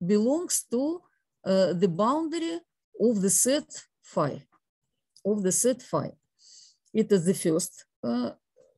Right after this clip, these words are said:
very important qualitative property of minimizer. And the second one, uh, will be as follows. Uh, let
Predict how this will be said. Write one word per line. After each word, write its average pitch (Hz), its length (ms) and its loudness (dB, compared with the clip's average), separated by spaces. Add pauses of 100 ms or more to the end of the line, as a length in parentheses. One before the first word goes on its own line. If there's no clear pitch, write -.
(840)
very 226 280 4
important 226 560 0
qualitative 220 600 0
property 214 440 -2
of 196 140 -2
minimizer. 202 640 0
And 190 160 -2
the 208 80 0
second 285 480 -2
one, 262 260 0 (380)
uh, 185 320 2
will 247 200 0
be 247 140 0
as 247 160 -2
follows. 151 560 -4 (120)
Uh, 165 300 0
let 233 340 4